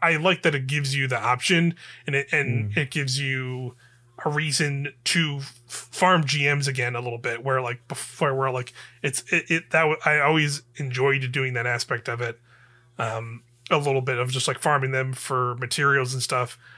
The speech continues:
Speaker 1: where now there's an extra incentive to do that 'cause you can get these ciphers for potential Adept drop you wanna get in the future. Um, so I, I like that they, there is least, like, it gives a little bit more flexibility, even though it is,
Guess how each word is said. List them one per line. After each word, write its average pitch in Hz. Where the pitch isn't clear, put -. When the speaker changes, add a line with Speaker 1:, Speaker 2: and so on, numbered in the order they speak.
Speaker 1:
where 143
now 147
there's 143
an 147
extra 147
incentive 135
to 131
do 131
that 117
'cause 131
you 127
can 127
get 127
these 127
ciphers 123
for 139
potential 135
Adept 131
drop 113
you 127
wanna 117
get 113
in 113
the 110
future. 120
Um, 110
so 120
I, 175
I -
like 170
that 151
they, 143
there 151
is 139
least, 143
like, 135
it 139
gives 165
a 151
little 151
bit 135
more 139
flexibility, 139
even 147
though 139
it 127
is, 127